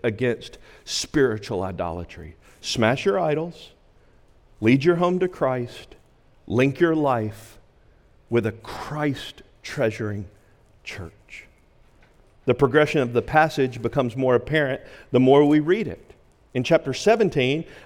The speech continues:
an individual and then a family is dishonoring God. In chapter eighteen, an entire tribe is dishonoring God.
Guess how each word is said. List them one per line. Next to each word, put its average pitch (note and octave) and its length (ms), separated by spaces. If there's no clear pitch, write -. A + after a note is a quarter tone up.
an C3 160
individual G#3 920
and B2 160
then C3+ 100
a C3+ 40
family C3+ 640
is B2+ 160
dishonoring A#2 560
God. F2 360
In A#2 100
chapter C#3+ 340
eighteen, E3 580
an C#3+ 160
entire C#3+ 720
tribe G2 680
is A#2+ 160
dishonoring G2+ 640
God. E2 360